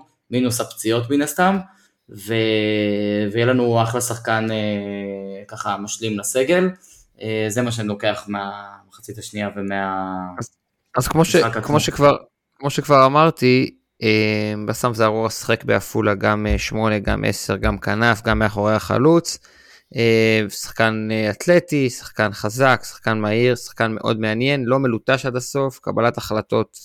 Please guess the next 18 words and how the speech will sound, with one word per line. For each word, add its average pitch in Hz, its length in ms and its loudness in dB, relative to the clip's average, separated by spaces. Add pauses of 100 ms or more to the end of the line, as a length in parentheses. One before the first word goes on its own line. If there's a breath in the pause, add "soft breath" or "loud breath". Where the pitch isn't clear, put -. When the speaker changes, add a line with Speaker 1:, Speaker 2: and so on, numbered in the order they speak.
(100)
Speaker 2:
לי 120 160 2
נראית 107 320 -2 (400)
לא 113 380 -2
מספיק 127 340 -6
טובה, 139 320 2 (520 soft breath)
אה, 107 60 -6 (680)
יכול, 135 360 0
אה, 151 120 4
לנצל 151 320 2
את 151 80 0
ההזדמנות 160 360 2
עד 127 120 2
שיגיעו 123 340 2
קשרים 113 400 -2
חדשים. 107 500 -2 (480)
צ'רקז, 180 560 4 (340)
רצית 156 320 0
לדבר 131 580 6